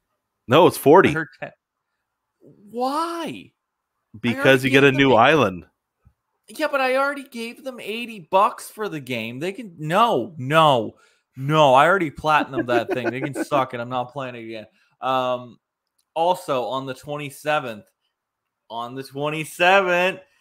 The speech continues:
Speaker 2: it's
Speaker 1: Oh,
Speaker 2: Suda
Speaker 1: yes.
Speaker 2: fifty-one.
Speaker 1: We cannot not talk about, um, No
Speaker 2: More
Speaker 1: More
Speaker 2: Heroes
Speaker 1: Heroes three,
Speaker 2: three.
Speaker 1: because, yes, I am one hundred percent, I'm
Speaker 2: I
Speaker 1: super excited
Speaker 2: take,
Speaker 1: for that.
Speaker 2: I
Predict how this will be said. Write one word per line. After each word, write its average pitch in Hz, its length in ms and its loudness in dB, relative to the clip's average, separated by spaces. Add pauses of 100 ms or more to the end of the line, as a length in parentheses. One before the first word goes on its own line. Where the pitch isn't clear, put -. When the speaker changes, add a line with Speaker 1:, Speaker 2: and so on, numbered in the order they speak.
(240)
Speaker 2:
it's 147 180 -4
Speaker 1:
Oh, 117 260 6
Speaker 2:
Suda 113 60 2
Speaker 1:
yes. 110 220 2
Speaker 2:
fifty-one. 233 1200 4 (520)
Speaker 1:
We 127 200 0
cannot 135 800 4 (220)
not 135 400 4
talk 113 340 -4
about, 104 460 -4 (640)
um, 95 720 -2 (540)
No 123 220 0
Speaker 2:
More 117 120 2
Speaker 1:
More 107 60 2
Speaker 2:
Heroes 110 340 0
Speaker 1:
Heroes 113 160 -2
three, 85 140 -2
Speaker 2:
three. - 20 -20 (420)
Speaker 1:
because, 104 500 -2
yes, 123 300 0
I 123 220 2
am 113 320 -2 (180)
one 117 300 0
hundred 127 220 2
percent, 113 360 -2
I'm 104 180 4
Speaker 2:
I 139 60 0
Speaker 1:
super 123 460 -2
excited 101 380 2
Speaker 2:
take, - 60 -20
Speaker 1:
for 87 120 -8
that. 80 260 -6 (100)
Speaker 2:
I 127 180 -6